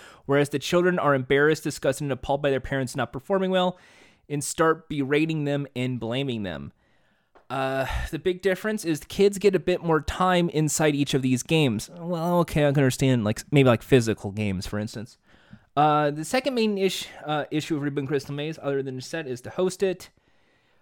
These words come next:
Uh, so, Rich Iwati hosts the U K version, uh,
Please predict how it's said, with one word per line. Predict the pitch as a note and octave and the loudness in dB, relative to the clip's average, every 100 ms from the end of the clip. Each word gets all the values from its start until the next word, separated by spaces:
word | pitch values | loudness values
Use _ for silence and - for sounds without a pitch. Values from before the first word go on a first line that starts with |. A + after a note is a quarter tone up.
| _ - | _ -2
Uh, | C#3 D3 C#3+ C#3+ C#3 C#3 C3+ C3 | 2 2 2 2 2 2 0 -2
so, | B2 - G3+ F#3+ F#3 - _ _ _ _ - - - | -4 4 8 8 6 -6 _ _ _ _ -20 -20 0
Rich | F#3+ G3 | 2 6
Iwati | F3+ F3+ F#3+ F3+ | 4 4 2 0
hosts | F3+ E3+ | -2 -2
the | D#3 | -4
U | D3 B2+ A#2+ A#2 | -4 -4 -4 -2
K | G3 F#3+ | 0 2
version, | F#3+ G3 G3 F#3+ F#3+ F#3 _ _ _ _ - | 4 2 2 -2 -2 -6 _ _ _ _ -8
uh, | C#3 C#3+ | -2 0